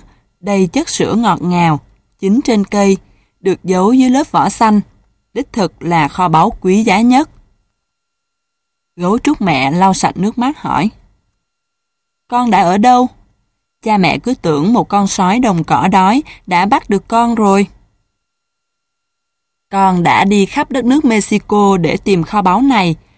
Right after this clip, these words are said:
nhưng có ngờ đâu, khi về tới nhà thì nó nằm ngay dưới mũi của mình như Rojo đã từng nói. Một người anh của Godot nói,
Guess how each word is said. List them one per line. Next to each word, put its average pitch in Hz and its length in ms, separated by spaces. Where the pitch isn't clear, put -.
nhưng 220 300
có 254 140
ngờ 233 260
đâu, 226 300
khi 208 300
về 180 180
tới 185 180
nhà 214 360
thì 214 140
nó 190 180
nằm 226 340
ngay 247 220
dưới 285 140
mũi 202 240
của 208 140
mình 226 320
như 196 260
Rojo 202 480
đã 190 120
từng 190 260
nói. 190 300
Một 180 140
người 175 180
anh 202 320
của 156 260
Godot 185 380
nói, 175 300